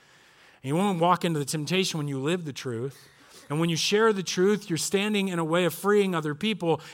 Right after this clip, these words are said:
and it does free people. And that's the last thing they want you to do, is they want you to get engaged in setting people free. They don't want you to love Christ. They don't want you to live for Christ. They don't want you to share Christ. Maybe some of you thought,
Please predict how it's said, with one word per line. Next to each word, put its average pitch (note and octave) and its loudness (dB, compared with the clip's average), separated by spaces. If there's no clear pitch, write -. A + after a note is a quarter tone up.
and E3+ 0
it F3 -2
does G#3+ 4
free F3 -2
people. D3+ -2
And - -10
that's E3 0
the E3 -4
last G3+ 0
thing G3+ 2
they F#3+ 0
want F3+ -4
you F#3 -4
to E3+ -6
do, G3 2
is D#3 -2
they E3+ 2
want F3 0
you G3 -4
to F3 0
get F3+ 0
engaged F3 0
in F3 -2
setting G3 0
people F3+ -4
free. G3+ -2
They F3 2
don't A3 2
want G3 0
you F3 -2
to E3+ 4
love D#3+ 2
Christ. F3+ -2
They F#3 0
don't A3+ 0
want G#3 -4
you F3+ -2
to D#3+ 0
live E3 2
for E3 -8
Christ. F3 0
They G#3 -8
don't G#3+ -4
want G3 -8
you D#3+ -10
to - -8
share E3 -2
Christ. F3 -4
Maybe F#3+ -6
some G3+ -2
of G3 -2
you F#3 -2
thought, F3+ 2